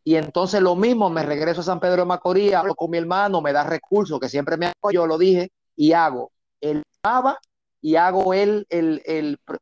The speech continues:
primer, eh, el, el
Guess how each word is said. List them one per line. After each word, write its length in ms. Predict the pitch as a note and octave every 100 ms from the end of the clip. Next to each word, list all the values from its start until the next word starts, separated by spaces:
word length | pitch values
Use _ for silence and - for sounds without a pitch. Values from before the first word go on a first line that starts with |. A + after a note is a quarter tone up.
| _
primer, 380 | - E3+ F#3+ G#3 -
eh, 460 | E3+ D#3 C#3 C3+ C3
el, 480 | D3+ C#3+ C3+ A#2+ - _ _ _ _ _ _ _ _ _ _
el 320 | F3 F3 F3